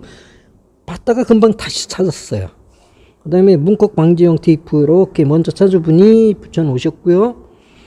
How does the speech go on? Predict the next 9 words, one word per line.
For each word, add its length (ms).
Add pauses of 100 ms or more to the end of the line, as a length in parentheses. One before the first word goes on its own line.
(280)
우측도 920 (200)
상태 560
깨끗합니다. 1040 (1700)
깨끗하고요. 1040
실내로 440
들어가 300
보겠습니다. 920 (500)
헤드라이트가 1040 (180)
어마어마합니다. 960